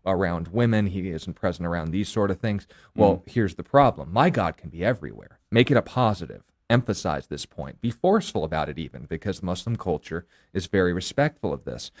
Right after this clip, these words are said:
Speaker 1: And I think the best place to go is, again, while the topic is, uh, noting food, Jesus speaking to the Samaritan woman, <laughs> uh, interestingly enough, uh, emphasized to her, if you knew the gift of God,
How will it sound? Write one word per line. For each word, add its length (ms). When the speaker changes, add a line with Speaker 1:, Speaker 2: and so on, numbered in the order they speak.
Speaker 1:
And 140
I 140
think 220
the 100
best 280
place 300
to 80
go 340
is, 120
again, 380
while 240
the 80
topic 460
is, 280
uh, 180
noting 400
food, 380
Jesus 600
speaking 400
to 80
the 80
Samaritan 640
woman, 360
<laughs> 60
uh, 320
interestingly 460
enough, 320
uh, 120
emphasized 600
to 160
her, 180
if 200
you 80
knew 160
the 100
gift 280
of 120
God, 540